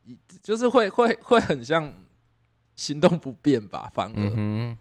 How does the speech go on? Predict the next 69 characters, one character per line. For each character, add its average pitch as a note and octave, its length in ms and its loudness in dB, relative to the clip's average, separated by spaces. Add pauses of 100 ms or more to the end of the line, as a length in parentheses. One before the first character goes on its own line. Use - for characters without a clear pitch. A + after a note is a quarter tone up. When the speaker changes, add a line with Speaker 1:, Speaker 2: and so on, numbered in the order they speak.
Speaker 1:
对， D#3+ 180 4
不， D3 140 -8
比 C3+ 220 -4
较 F3+ 120 6
不 E3 120 0
太 D#3 200 6
会 D3 140 2
有 A2+ 80 -2
攻 A#2+ 240 -10
击 G#2+ 160 -16
性。 A#2 260 -14 (140)
Speaker 2:
太 C#3 120 2
多 A#2+ 220 4
人 G2+ 140 0
抓 G2+ 220 2
不 G2 180 -2
完。 C#2 180 -6 (300)
Speaker 1:
对， C#3 160 0
对， C3+ 160 0
对， B2 240 -2
太 D3+ 280 -4
多 C#3+ 120 -4
人 B2 100 -6
抓 A#2 180 -6
不 A2+ 100 -10
完。 F#2+ 140 -8
那， G3+ 120 0
那 A3 120 -6
个 G#3+ 80 -4
时 E3+ 120 -4
候 E3+ 80 2
其 D3 160 -10
实 B2+ 160 -8
在 D3+ 160 2
我 A2+ 180 -4
的 G2+ 60 -12
心 D3+ 260 -10
里， B2 80 -10
我 F2+ 140 -12
就 A#2+ 100 -10
不 D#3 200 -6
觉 G#2 240 -8
得 G2 100 -10
说 - 180 -14
它 A2+ 160 -14
是 A#2+ 200 -14
一 A2+ 40 -14
个 A2 140 -12
穷 A2 240 -12
凶 B2+ 220 -6
恶 B2+ 200 -4
极 - 300 -20
的 D2+ 100 -20
东 E2+ 280 -20
西。 - 340 -20 (320)
Speaker 2:
嗯。 F#2+ 320 -4
Speaker 1:
对， E3 140 0
所 F3 120 -2
以 G3 60 0
那 G3 140 0
天 F#3 160 -2
晚 C3 180 -4
上 C3 160 -4
我 F#2+ 100 -12
就 F#2+ 120 -16
试 G#2+ 400 -10
了， - 200 -20
但 F#3+ 160 0
是 G3+ 160 0